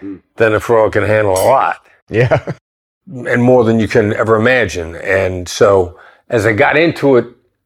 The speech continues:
Speaker 2: slowly and got used to the idea, you do take a lot on. You realize you're, uh, looking back on, I realized that I was really in the middle of a lot of overwhelming, life-threatening things. I, a couple years ago,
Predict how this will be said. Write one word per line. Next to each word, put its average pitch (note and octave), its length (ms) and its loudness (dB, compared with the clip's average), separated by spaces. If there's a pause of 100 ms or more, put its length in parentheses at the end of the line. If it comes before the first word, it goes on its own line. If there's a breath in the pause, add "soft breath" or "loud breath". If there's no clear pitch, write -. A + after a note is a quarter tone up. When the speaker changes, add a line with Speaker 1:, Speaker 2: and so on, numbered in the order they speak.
(140)
Speaker 2:
slowly D3 520 2
and G2+ 60 0
got A2 140 0
used A#2+ 220 -4
to A2 120 -2
the G#2+ 140 4
idea, F#2+ 580 2 (300 loud breath)
you C3+ 300 2
do E3 260 2
take B2+ 220 2
a A2+ 40 4
lot G#2+ 240 2
on. D#2+ 320 -4
You A2+ 120 -4
realize A2 360 4
you're, G2 360 -6
uh, G#2 480 0
looking A2+ 340 0
back G#2 240 0
on, F2+ 120 0
I F2+ 40 0
realized G2 460 2
that F#2+ 180 0
I G2 120 0
was F2+ 260 -4 (100)
really A2 300 0
in F#2+ 60 -2
the F#2 60 -2
middle F#2+ 220 0
of E2+ 60 0
a F#2 40 0
lot F2+ 280 2
of D#2+ 240 -4 (1080)
overwhelming, G#2 640 2
life-threatening F#2+ 680 -2
things. - 440 -8
I, F#2+ 180 2
a F2+ 220 -4
couple A#2 340 0
years B2 260 4
ago, G2+ 360 2